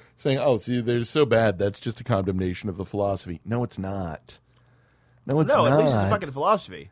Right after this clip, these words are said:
Speaker 1: Yeah.
Speaker 2: At least there's something there.
Speaker 1: Well, it's, it's more how difficult it is to make a fucking movie. Could you imagine if they'd had real money to do the Atlas Shrugged film?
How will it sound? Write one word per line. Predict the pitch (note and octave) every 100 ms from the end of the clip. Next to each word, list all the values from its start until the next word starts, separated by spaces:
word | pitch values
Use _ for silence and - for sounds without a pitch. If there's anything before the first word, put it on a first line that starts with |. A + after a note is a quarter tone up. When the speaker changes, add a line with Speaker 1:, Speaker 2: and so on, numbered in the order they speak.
| -
Speaker 1:
Yeah. | G#3+
Speaker 2:
At | D3
least | G3+ C4
there's | G3 C#3
something | - G#3 D#3 C3+ B2+
there. | C#3+ B2 D2+ -
Speaker 1:
Well, | G#3 G#3+
it's, | G#3+ -
it's | A3 F#3 G3+
more | A3+ G#3 -
how | C#3 D#3
difficult | B2+ D#3 D3+ C#3+ D3
it | B2
is | A2+
to | B2+
make | A#2 F#2
a |
fucking | - G#2+ F#2 G2+
movie. | C#3 A2+
Could | - C#3
you | G3
imagine | E3 A#2 A#2+ A#2+ B2
if | G2
they'd | A2+ A#2
had | A#2+ G#2+ G#2 G#2+ _ _ _ -
real | G2+ G#2+ B2 B2
money | A#2 G#2+ G#2+ A2
to | A2
do | A2 G#2
the | G#2
Atlas | G2+ - G#2+
Shrugged | - G#2 G#2
film? | B2+